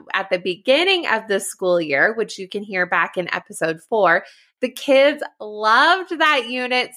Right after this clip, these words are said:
so much. They kept asking me throughout the year, "Are we going to do stem survival camp again?" I said, "No, that's not until next year."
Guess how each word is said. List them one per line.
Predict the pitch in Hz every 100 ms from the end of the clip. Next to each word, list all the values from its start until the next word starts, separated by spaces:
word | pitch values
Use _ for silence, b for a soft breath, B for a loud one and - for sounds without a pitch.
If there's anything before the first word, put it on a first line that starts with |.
| -
so | - 190 190
much. | 202 302 320 247 - b b b -
They | 240 294
kept | 294 233 -
asking | 185 202 294 294 294 277
me | 277 269
throughout | 269 262
the | 269
year, | 262 262
"Are | -
we | 196
going | 185 175
to | 170
do | 180
stem | 180 175 170
survival | 170 156 220 285 294
camp | 294 294 269
again?" | 277 262 247 240
I | 214
said, | - 175 170
"No, | 214 262 262 247
that's | 196 -
not | 175 170
until | 165 170 165
next | 196 262 277 -
year." | 277 269 277